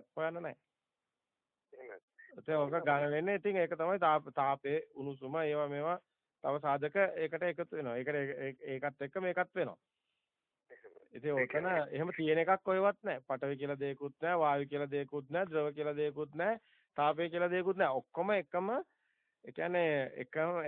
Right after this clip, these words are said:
Speaker 1: එක සම්භූත වෙන ස්වභාව, ස්වභාව ටිකක් තියෙනවා.
Speaker 2: ඒ,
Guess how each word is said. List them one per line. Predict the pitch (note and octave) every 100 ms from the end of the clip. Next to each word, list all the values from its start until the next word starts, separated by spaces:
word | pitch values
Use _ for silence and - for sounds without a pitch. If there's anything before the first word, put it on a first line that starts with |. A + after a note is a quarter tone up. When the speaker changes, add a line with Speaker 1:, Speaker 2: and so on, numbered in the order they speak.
| C3 -
Speaker 1:
එක | C#3+ B2 -
සම්භූත | E3+ D#3+ C#3+ D#3+ F#3+
වෙන | F#3+ F#3+
ස්වභාව, | F#3+ F3+ F#3 F#3+ F3 E3+
ස්වභාව | E3 E3+ E3+ F3+
ටිකක් | F3+ F3+ F#3+
තියෙනවා. | - C#3 A2+ _ _ _ _ _ _ _ _ -
Speaker 2:
ඒ, | D3